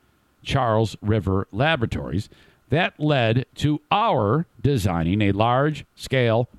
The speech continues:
drug screening project that will test thousands of chemical compounds on cells obtained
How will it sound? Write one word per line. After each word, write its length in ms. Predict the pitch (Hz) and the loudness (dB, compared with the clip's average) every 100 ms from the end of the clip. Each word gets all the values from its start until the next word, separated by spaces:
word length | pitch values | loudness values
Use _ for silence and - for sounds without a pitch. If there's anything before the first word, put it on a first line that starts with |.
| - | -20
drug 420 | 95 110 143 143 123 - | -4 0 0 0 -4 -8
screening 480 | - 160 151 139 | -4 0 0 0
project 560 | - 147 156 95 92 _ _ - - - _ - | 0 0 0 0 -2 _ _ -20 -20 -20 _ -4
that 260 | 156 180 165 | -2 0 0
will 220 | 170 170 | 0 0
test 460 | - 170 160 - - _ _ | 0 0 -2 -8 -18 _ _
thousands 920 | _ - 196 240 208 113 107 57 - - _ | _ -4 0 2 0 0 -4 -8 -18 -20 _
of 320 | 101 98 92 - | 0 2 2 0
chemical 360 | 139 139 156 | 0 0 0
compounds 640 | 143 127 101 85 78 104 - - | 0 -2 -2 -4 -4 -6 -6 0
on 220 | 107 107 | 0 0
cells 680 | - - 170 143 131 147 - - | -2 -2 0 2 0 -2 -4 -4
obtained 600 | 131 - 117 107 107 | -2 -2 0 2 0